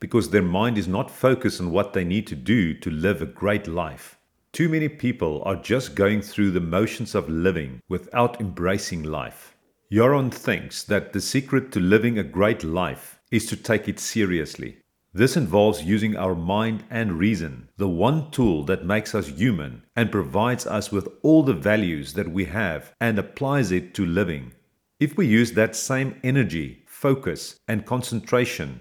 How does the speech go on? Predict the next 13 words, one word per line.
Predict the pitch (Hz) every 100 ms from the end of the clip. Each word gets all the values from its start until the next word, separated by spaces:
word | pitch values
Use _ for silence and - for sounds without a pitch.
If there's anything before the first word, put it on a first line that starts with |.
| _
that | 98
we | 92 110
apply | 104 - 123 123
to | 123 92
work | 80 104 73 - - _
and | 110 104
apply | 101 - 160 107
it | 87 78 - -
also | 160 160 87
to | 78 110 -
actually | 135 139 - 110 95
live | 90 104 69
life | 80 101 62 -